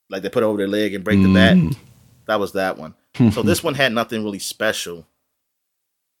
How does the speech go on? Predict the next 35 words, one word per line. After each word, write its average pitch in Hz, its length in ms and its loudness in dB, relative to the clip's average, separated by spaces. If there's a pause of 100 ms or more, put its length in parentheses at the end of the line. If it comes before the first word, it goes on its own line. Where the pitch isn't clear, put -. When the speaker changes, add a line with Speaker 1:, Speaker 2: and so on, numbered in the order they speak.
(580)
Speaker 1:
But 110 140 -2
since 127 260 -2
nobody 160 240 0
could 151 100 -2
really 139 120 2
play, 143 320 2
and 139 120 0
I 131 120 4
knew 131 220 -2
how 127 80 0
to 120 60 -2
play 139 200 -2
just 110 180 -10
a 104 40 -8
little 123 200 -2
bit, 127 200 2
it 104 80 -2
was, 107 80 -6
"Oh, 104 100 -2
you 104 80 -2
beat 110 200 -4
'em," 123 160 -4
so - 120 -8
I'll 98 80 0
be 104 80 -2
like, 92 160 -4
"Yes, 107 240 -4
I'm 98 120 -6
actually 104 180 -8
good 98 180 -2
at 87 80 -6
something." 80 320 -14 (380)
But 139 100 -4
I 143 40 2
wasn't. 87 320 -4